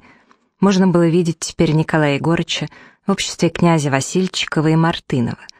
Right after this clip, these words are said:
а иногда и полковника Кувшинникова. Они так подружились, что всюду бывали вместе. Если к пустому столику ресторации подсаживался один из них, это значило,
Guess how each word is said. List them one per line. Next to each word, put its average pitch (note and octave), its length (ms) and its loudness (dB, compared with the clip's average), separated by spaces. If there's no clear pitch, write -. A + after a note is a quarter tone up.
а D3+ 100 0
иногда D#3 320 2
и F3+ 40 0
полковника D3 680 0
Кувшинникова. - 880 -6
Они F3 180 2
так - 200 -4
подружились, F3 540 2
что - 220 -4
всюду D#3 340 -2
бывали C#3+ 380 0
вместе. C3+ 580 -4
Если F3 260 2
к - 140 -4
пустому F3+ 400 2
столику F3+ 540 2
ресторации D#3+ 760 0
подсаживался D3 880 -2
один C#3 280 0
из C#3 180 -4
них, F3 280 2
это C#3 220 -2
значило, C#3 580 -2